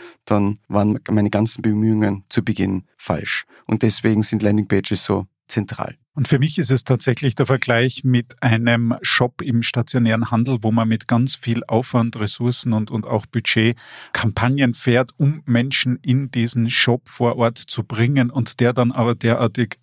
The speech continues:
Speaker 2: lieblos und undurchdacht gestaltet ist, dass die meisten vielleicht beim Eingang schon wieder umdrehen und sagen, „Oh mein Gott, da hatte ich eine ganz andere Erwartungshaltung“ oder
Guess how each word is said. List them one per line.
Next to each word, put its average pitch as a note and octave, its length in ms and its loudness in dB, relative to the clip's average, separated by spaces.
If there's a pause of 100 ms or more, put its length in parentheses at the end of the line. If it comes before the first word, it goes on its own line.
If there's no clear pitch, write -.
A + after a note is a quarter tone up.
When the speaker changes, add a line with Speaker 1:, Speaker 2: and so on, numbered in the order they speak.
Speaker 2:
lieblos A#2 640 0
und C#3 200 -2
undurchdacht A#2+ 640 -2
gestaltet G#2+ 560 -2
ist, A#2 160 0 (260)
dass A#2 140 0
die - 80 2
meisten A2 480 2
vielleicht A2 560 0
beim G#2+ 320 0
Eingang A#2+ 400 0
schon G#2+ 220 -2
wieder A2+ 160 -2
umdrehen A2 340 -2
und A2 140 0
sagen, A2+ 260 -2
„Oh B2+ 140 2
mein B2 180 2
Gott, A2 220 -4
da A2+ 120 0
hatte G#2 200 -4
ich - 120 -8
eine A2+ 100 0
ganz G#2+ 220 0
andere A2+ 280 -4
Erwartungshaltung“ A2+ 960 -2
oder A2+ 260 0